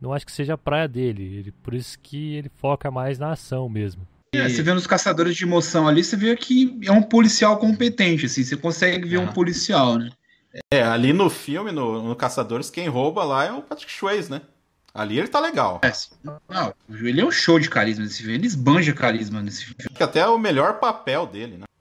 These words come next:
Speaker 2: Ele é um ator injustiçado, viu, Marcos? Ele é muito carismático, cara.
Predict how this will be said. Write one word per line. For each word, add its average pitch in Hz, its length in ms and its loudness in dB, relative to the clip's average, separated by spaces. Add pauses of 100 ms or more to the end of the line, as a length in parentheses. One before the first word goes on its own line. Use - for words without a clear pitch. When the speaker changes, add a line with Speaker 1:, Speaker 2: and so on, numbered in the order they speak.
(120)
Speaker 2:
Ele 269 220 6
é 285 40 8
um 285 140 10
ator 294 280 4
injustiçado, 220 720 6
viu, 131 100 0
Marcos? 104 360 -4
Ele 113 320 -8
é 247 40 -4
muito 262 240 4
carismático, 170 540 0
cara. 92 280 -8